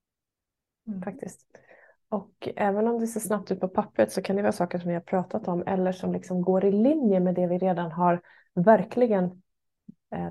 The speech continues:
Speaker 2: tagit tid på att landa med värderingar, eh, vad är det som är roligt, eh, liksom hur vi genomför det. Den, den grunden är så satt hos oss och då går det ju ganska fort. Så länge de delarna mappar in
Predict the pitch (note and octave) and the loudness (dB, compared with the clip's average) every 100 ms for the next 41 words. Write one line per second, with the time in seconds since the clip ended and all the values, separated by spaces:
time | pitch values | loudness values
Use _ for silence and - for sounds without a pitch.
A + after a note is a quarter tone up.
0 | - G3 F#3 F#3+ - A3 F3+ - - F3+ | -4 -2 -2 -2 0 0 0 -6 -4 0
1 | F#3 G#3+ F#3+ A3+ A3+ F#3+ G3 F#3 F#3+ A#3 | 2 2 2 2 2 2 0 0 2 6
2 | B3 A#3+ A3+ G#3+ G#3+ G#3 G#3 - - _ | 6 6 4 2 2 0 -4 -10 -20 _
3 | - F3+ F3 F3+ F3+ F3 F3 - F3 E3+ | -2 0 4 6 6 6 2 0 0 4
4 | G#3+ F#3+ F#3 F#3 G#3 G#3 - - - E3+ | 4 4 0 2 2 0 -12 -10 -6 -4
5 | E3+ E3 - - - - - - F3+ F3 | -4 -4 -6 -8 -12 -14 -10 -8 -6 -4
6 | E3+ F3+ G3+ F#3 F3+ F3+ G3+ F3+ F3 E3+ | -2 4 6 6 6 6 4 2 -2 -4
7 | - C4 A#3 D#3+ D#3+ F#3+ F#3 - F#3 - | 2 6 6 4 4 4 2 -2 -4 2
8 | A3+ A#3 G3 F#3 F3+ F3+ F3+ F3+ - - | 4 4 6 6 4 2 -2 -4 -6 -2
9 | - - - - - - - F3 A3+ G3 | -2 -4 -4 -2 -2 -6 -2 0 6 6
10 | B3 F4 G#3+ F#3+ - - - - G3 G#3+ | 8 6 4 2 -2 -4 -4 -2 2 4
11 | D4 G#3 F#3+ F#3 F3 E3 E3 - F3 C4+ | 6 4 4 2 0 -4 -6 0 4 4
12 | - G3 | 4 0